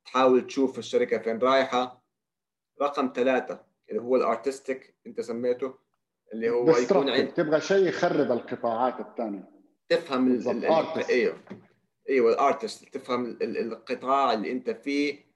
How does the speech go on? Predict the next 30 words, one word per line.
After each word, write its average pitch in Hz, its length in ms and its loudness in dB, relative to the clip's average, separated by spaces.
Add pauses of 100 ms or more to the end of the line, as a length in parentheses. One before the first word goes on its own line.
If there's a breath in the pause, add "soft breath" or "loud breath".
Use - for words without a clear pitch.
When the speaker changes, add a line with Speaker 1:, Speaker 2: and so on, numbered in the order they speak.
(260)
Speaker 1:
واديت 110 440 0
اكزامبل 127 440 -4
على 110 180 0
تسلا 139 380 -2
كيف 127 300 -6
دخل 151 440 -4 (600)
وخرب 123 720 0 (240)
في 120 120 -10
مجال 117 360 0
السيارات 113 840 -2
ومجال 113 440 -2
التكنولوجي 120 680 -6
ومجال 113 500 -4
ال-، 110 240 -4 (640)
ف-، 120 360 0 (320)
ورقم 214 300 0
أربعة 180 720 -2 (380)
اللي 117 240 -2
هو 135 200 2
إيش 131 220 0
كان 120 140 -4
رقم 113 200 -10
أربعة؟ 113 220 -4
ذكرني 107 420 -10
فيه، - 240 -16 (580)
أنا 233 100 -4
نسيت. 196 260 -6
Speaker 2:
رقم 160 420 0
أربعة 170 460 2
السيكولوجية. 135 960 0